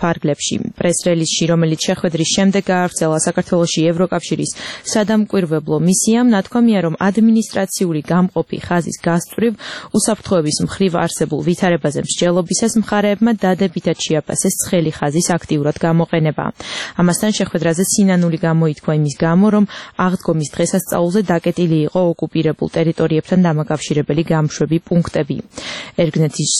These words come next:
შემდეგი შეხვედრა ორი ათას თხუთმეტი წლის ოცდახუთ მაისს გაიმართება.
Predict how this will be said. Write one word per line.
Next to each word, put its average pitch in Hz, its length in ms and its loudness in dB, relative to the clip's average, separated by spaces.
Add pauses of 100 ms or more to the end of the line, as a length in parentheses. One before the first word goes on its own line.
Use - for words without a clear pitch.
(200)
შემდეგი 175 760 0
შეხვედრა 180 440 0 (180)
ორი 175 220 2
ათას 202 220 -2 (140)
თხუთმეტი 180 500 0
წლის 185 220 0 (420)
ოცდახუთ 208 560 -2 (100)
მაისს 147 340 -2
გაიმართება. 143 600 -2